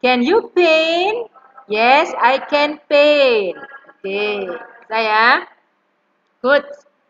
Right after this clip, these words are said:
Sekarang yang writing. Unscramble and write. Eh, susunlah ulang.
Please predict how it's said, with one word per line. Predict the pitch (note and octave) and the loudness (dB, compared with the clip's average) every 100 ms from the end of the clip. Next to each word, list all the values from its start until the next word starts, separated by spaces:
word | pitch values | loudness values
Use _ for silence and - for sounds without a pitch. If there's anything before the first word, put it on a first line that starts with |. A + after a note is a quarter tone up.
| _ _ _ _ _ | _ _ _ _ _
Sekarang | A3 A#3 D4 | -4 0 0
yang | D4 C#4+ | -2 -2
writing. | C#4 C#4 C#4+ - C#4+ B3 F#3+ _ - | 0 0 0 -6 -4 -4 -6 _ -4
Unscramble | G#3 A#3 - - D4+ F4+ F#4 F#4 F4+ F4 | -4 -4 -10 -6 -2 -2 0 2 2 0
and | C4+ C#4+ C4+ | -2 -2 0
write. | C4+ B3 G#3 F3+ - _ _ _ _ _ _ _ _ _ _ _ - | 2 4 2 -2 -10 _ _ _ _ _ _ _ _ _ _ _ -6
Eh, | A#3 B3+ C4 C4+ C4+ C4+ C4+ C4+ _ _ _ _ _ - | 0 2 2 2 2 0 -2 -4 _ _ _ _ _ -12
susunlah | D#4+ F4+ F4+ F4 D#4+ D4 | -8 -4 2 4 4 2
ulang. | B3 A3+ C4+ F#4+ | 2 2 0 -4